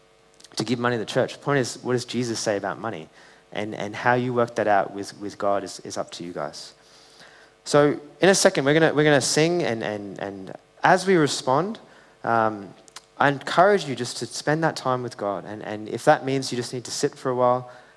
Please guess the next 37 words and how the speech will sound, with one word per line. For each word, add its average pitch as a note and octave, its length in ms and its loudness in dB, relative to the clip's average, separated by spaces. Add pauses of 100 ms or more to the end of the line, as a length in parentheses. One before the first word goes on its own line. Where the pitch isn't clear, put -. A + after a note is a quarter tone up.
and A2 140 -8
just G#2 220 -14
pray B2 240 4
and A2+ 100 -6
process, A#2+ 540 -4
if, - 180 -14
if - 200 -16
you A#2 60 -12
need A2+ 120 -12
to G#2+ 80 -14
walk A#2 240 -4
around, A2 320 -2
if, G#2 140 -10
if A2 100 -6
this C3 320 -8
is, A#2 140 -14
this C3+ 120 -10
is - 80 -8
a A2+ 60 -8
free A#2+ 200 -2
space. - 440 -4
Like, F#2 100 -10
you A2+ 60 -8
don't A#2+ 100 -4
have A2 240 -6
to G#2+ 80 -10
stand G2+ 380 -6 (360)
when G2 100 -8
everyone G2+ 240 -6
stands. G2 380 -8
You G#2 80 -10
can G#2+ 240 -14
kinda G2+ 220 -8
do G2+ 140 -8
what G2+ 120 -8
you E2+ 80 -14
want. G2+ 220 -8